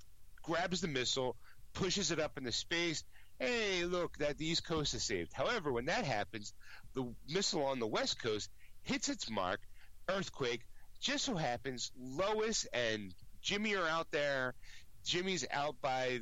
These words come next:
the, we call it the Hoover Dam, uh, and shit pops off, and Lois's car, which is out of gas, and instead of getting out of the car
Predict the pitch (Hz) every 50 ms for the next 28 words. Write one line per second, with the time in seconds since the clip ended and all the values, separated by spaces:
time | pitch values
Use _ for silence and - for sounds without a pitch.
0 | 101 95 117 110 104 104 101 87 - - - - 123 135 - - 127 104 95 92
1 | 90 - - 110 110 104 101 98 98 82 82 90 135 160 113 98 92 - 190 214
2 | 226 226 220 220 214 214 214 214 202 - - - - - - - - - - -
3 | - 110 95 95 95 82 - - - - - 135 127 127 127 113 - - - -
4 | 151 - - - - - - - - - 285 254 - - - 202 190 165 147 -
5 | 127 117 107 107 107 107 - - - - - - - - - 120 123 123 117 120
6 | 120 120 147 165 180 190 196 - - - 151 - - - 131 120 117 113 113 113
7 | 107 - - - - - 110 110 117 113 156 175 190 156 131 135 120 117 113 104
8 | - 98 92 - - 175 156 139 135 156 117 135 143 135 123 120 - - 139 135
9 | 131 127